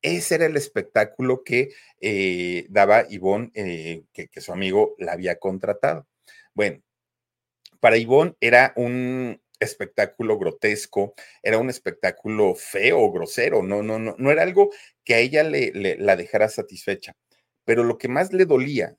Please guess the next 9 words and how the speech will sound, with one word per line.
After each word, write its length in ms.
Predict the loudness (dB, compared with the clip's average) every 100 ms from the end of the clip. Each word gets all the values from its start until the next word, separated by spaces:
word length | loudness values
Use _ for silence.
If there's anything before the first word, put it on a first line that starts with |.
| _
a 100 | -8
Ivonne 260 | -4 -2 -2
de 100 | 0
Carlo 480 | 2 2 2 -4 -6 _ _ 2
era 440 | 6 6 6 2 _ _
ver 280 | -2 2 2
a 60 | -2
su 200 | -4 -6
mamá 480 | -4 -2 -2 -4